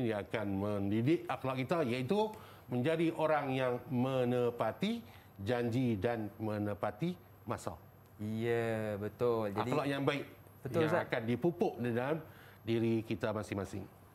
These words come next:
Speaker 2: Betul, Ustaz. Dan saya pun, pengalaman saya, Ustaz, bila kita solat awal waktu ni, kita punya masa rasa lama, Ustaz.
Speaker 1: Ya.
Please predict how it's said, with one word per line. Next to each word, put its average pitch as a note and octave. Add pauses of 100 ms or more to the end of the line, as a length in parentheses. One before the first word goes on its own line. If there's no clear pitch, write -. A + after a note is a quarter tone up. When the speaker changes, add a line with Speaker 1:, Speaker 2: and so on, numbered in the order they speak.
(200)
Speaker 2:
Betul, D#3+
Ustaz. A2
Dan D3
saya D#3+
pun, F#3
pengalaman E3+
saya, E3+
Ustaz, D3+
bila D3+
kita -
solat D#3
awal D3+ (120)
waktu -
ni, F3+
kita D#3
punya D3+
masa D3
rasa D3+
lama, E3+
Ustaz. A2 (120)
Speaker 1:
Ya. A2+